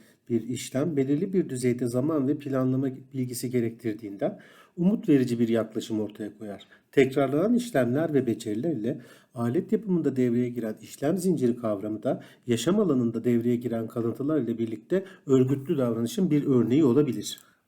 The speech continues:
Burada tartışılan önemli bir soru ise gelişkin düzeyde konuşmanın ne zaman başladığı sorusudur.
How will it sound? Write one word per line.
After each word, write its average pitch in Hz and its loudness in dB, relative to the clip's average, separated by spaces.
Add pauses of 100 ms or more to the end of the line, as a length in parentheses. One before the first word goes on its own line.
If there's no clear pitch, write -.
Burada 233 8
tartışılan 147 0
önemli 160 4
bir 151 2
soru 147 0
ise 127 -2 (100)
gelişkin 156 4
düzeyde 160 2
konuşmanın 131 0
ne 190 2
zaman 151 0
başladığı 127 -2
sorusudur. - -6